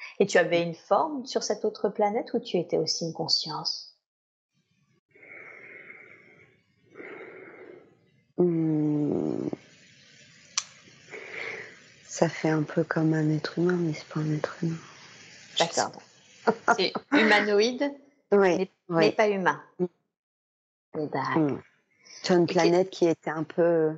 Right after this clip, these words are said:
Speaker 2: couleur, euh, orange, pas orange, mais orange marron.
Speaker 1: Hmm.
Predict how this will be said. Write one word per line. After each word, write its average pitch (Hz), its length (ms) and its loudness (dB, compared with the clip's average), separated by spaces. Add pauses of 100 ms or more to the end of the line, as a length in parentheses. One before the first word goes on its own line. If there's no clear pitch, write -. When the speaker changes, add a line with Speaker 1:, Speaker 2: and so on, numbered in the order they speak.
(640)
Speaker 2:
couleur, 175 560 0
euh, 160 260 -2 (1900)
orange, 180 760 2 (360)
pas 196 160 4
orange, 170 500 -2
mais 170 140 0
orange 170 380 2
marron. 165 360 -2 (960)
Speaker 1:
Hmm. 160 500 -4